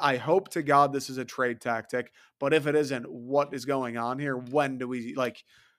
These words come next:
you get, the point is to win games, not stockpile assets." And I had people, "What do you know? I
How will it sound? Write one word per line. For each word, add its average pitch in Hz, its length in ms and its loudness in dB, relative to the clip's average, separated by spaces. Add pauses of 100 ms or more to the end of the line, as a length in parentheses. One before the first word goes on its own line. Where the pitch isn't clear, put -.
(120)
you 165 200 4
get, 196 300 8 (420)
the 147 140 0
point 185 340 6
is 151 160 0
to 143 80 -2
win 147 260 0
games, 127 380 -2
not 135 280 0
stockpile 131 600 0
assets." - 520 0 (320)
And 143 120 -4
I 147 140 2
had 143 180 0
people, 135 380 -4
"What - 160 -6
do 240 60 -4
you 202 140 -6
know? 165 220 0
I 151 180 -2